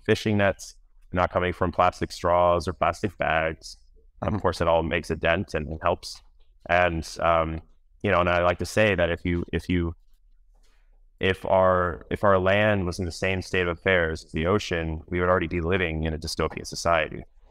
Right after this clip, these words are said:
right? And so what that means is, you know, products themselves won't convert people so much. People, people change their behaviors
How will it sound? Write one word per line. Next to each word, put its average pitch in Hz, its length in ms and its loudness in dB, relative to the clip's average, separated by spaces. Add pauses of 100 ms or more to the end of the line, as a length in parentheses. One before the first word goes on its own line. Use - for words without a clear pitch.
(400)
right? 76 420 0
And 80 180 -4
so 92 140 -2
what 90 140 2
that 85 160 2
means 95 360 -2
is, 85 400 -4
you 95 100 -2
know, 80 220 0
products 117 360 2
themselves 95 560 2
won't 101 180 0
convert 87 500 0
people - 520 -6 (400)
so 82 240 -2
much. 71 420 -8 (680)
People, 98 380 2
people 104 380 2
change 110 680 -2
their 95 120 0
behaviors 85 960 -4